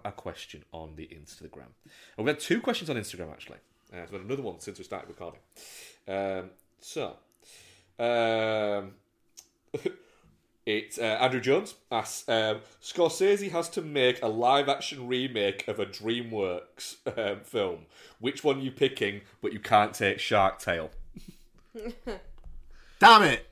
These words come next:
Speaker 1: Right, DreamWorks, let's have a look. Films. DreamWorks films, let's have a look.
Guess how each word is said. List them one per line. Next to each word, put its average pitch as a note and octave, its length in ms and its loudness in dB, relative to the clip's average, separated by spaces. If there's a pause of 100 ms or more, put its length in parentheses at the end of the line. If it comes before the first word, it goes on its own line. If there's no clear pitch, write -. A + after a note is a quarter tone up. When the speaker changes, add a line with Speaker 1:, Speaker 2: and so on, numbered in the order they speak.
(120)
Speaker 1:
Right, G2+ 340 2 (180)
DreamWorks, G#2 600 0
let's F2+ 140 -6
have G#2 80 -4
a - 20 0
look. F#2+ 240 -2 (440)
Films. F2+ 760 -10 (3000)
DreamWorks E2 500 -12
films, A#1 500 -18
let's - 200 -18
have D#2+ 100 -20
a A#1 120 -20
look. - 400 -18